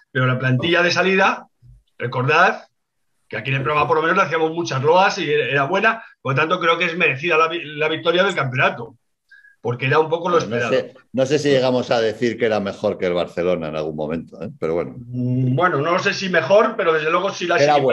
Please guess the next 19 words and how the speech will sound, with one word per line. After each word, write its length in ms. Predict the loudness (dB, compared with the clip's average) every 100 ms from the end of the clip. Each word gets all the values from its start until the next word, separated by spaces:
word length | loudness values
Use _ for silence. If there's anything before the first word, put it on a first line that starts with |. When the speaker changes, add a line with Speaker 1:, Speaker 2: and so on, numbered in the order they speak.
| 4
Speaker 1:
equiparábamos. 240 | 2 0
Speaker 2:
que 60 | 2
era 100 | 2
buena, 400 | 2 -2 -6 -12
sí, 260 | -6 -4 -2
Speaker 1:
La 100 | 0
Speaker 2:
que 80 | 2
era 80 | 2
Speaker 1:
equiparábamos. 360 | 4 4 4 0
Speaker 2:
buena, 120 | -2
que 60 |
era 80 | -4
muy 120 | -4 -2
física, 760 | -2 -2 -2 0 2 2 2
que 80 | 0
era, 360 | 0 2 0 -2
bueno, 400 | -4 -2 -4 -4
ganó 280 | -8 -6 -2
la, 560 | 0 0 2 0 -2